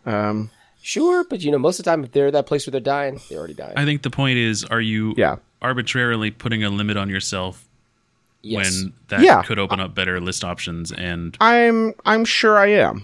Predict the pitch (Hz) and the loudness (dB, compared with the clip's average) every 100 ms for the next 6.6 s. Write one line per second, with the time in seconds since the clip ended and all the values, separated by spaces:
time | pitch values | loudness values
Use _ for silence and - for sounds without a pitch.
0 | - - 147 143 139 - 139 147 143 156 | -12 -8 2 6 6 4 2 4 4 2
1 | - 143 147 180 185 190 - - 185 185 | 2 2 2 2 0 2 2 2 2 2
2 | - 160 147 135 131 123 - 110 - 127 | 2 4 4 2 4 4 4 2 0 0
3 | 107 - - - 123 117 - 104 - 120 | 0 -2 -10 0 2 2 0 -8 -2 -2
4 | 104 - 131 117 101 101 - - - - | -2 -2 2 4 4 2 0 -10 -20 -20
5 | - 123 127 117 120 123 127 120 113 - | 0 2 4 4 4 4 4 4 2 2
6 | 113 110 - - 117 | 2 2 -2 -6 -2